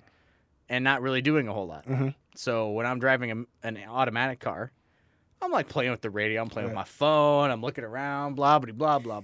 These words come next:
Speaker 1: blah. You know, driving safely,
Speaker 2: Right.
Speaker 1: or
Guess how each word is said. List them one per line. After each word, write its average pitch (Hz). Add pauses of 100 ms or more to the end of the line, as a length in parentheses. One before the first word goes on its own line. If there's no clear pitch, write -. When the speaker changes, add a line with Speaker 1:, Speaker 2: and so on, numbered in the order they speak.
Speaker 1:
blah. 165 (400)
You 156
know, 120 (1300)
driving 202
safely, 117
Speaker 2:
Right. 127 (140)
Speaker 1:
or 131